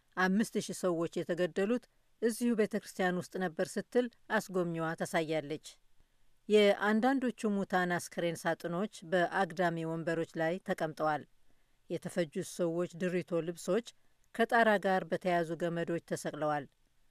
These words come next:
አንጀሊክ ሙካቡኩዚ በቤተ ክርስቲያኑ ከተፈጸመው ፍጅት በሕይወት ከተረፉት ጥቂት ሰዎች አንዷ ናት።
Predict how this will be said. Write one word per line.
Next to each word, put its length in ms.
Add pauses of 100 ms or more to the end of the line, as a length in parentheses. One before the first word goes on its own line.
(180)
አንጀሊክ 560 (260)
ሙካቡኩዚ 800 (640)
በቤተ 300
ክርስቲያኑ 440 (100)
ከተፈጸመው 680
ፍጅት 460 (360)
በሕይወት 420
ከተረፉት 640
ጥቂት 300
ሰዎች 440 (120)
አንዷ 340
ናት። 200